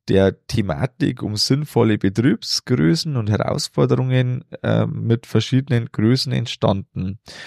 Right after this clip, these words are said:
Und in dieser Folge möchte ich darauf eingehen,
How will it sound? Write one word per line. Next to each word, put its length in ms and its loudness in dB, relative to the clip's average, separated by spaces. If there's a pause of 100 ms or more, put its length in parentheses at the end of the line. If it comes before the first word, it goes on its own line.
(380)
Und 640 2
in 300 0
dieser 280 0
Folge 760 2
möchte 580 0
ich 300 -2
darauf 420 0
eingehen, 720 -4